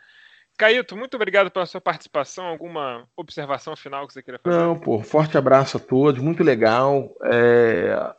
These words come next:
Speaker 2: eu, hum, de-, por um tempo deixei de consumir podcast, mas agora voltei a consumir porque,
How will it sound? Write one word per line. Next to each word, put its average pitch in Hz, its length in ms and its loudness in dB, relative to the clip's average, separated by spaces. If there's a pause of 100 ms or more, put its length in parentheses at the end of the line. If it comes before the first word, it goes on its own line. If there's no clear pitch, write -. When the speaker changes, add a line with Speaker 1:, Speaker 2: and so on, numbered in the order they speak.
(120)
Speaker 2:
eu, 139 460 2 (160)
hum, 127 540 -14 (580)
de-, 143 380 2
por 143 180 0
um 143 80 2
tempo 147 260 0
deixei 139 300 2
de 131 80 -4
consumir 135 300 -6
podcast, 123 580 0
mas 113 80 -4
agora 113 220 2
voltei 113 340 -2
a 107 40 0
consumir 104 420 -6
porque, 98 600 -2